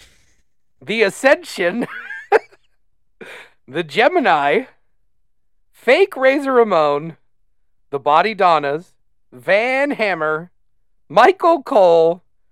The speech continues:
The Blue Brothers, Sick Boy, Deuce, Eva Marie,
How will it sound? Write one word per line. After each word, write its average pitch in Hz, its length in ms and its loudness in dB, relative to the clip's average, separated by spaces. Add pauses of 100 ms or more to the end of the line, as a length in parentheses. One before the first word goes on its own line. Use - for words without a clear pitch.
(280)
The 185 220 -2
Blue 269 360 4
Brothers, 156 760 -2 (440)
Sick - 440 -4
Boy, 131 420 -6 (580)
Deuce, 185 600 -10 (1040)
Eva 233 360 -2
Marie, 143 580 -4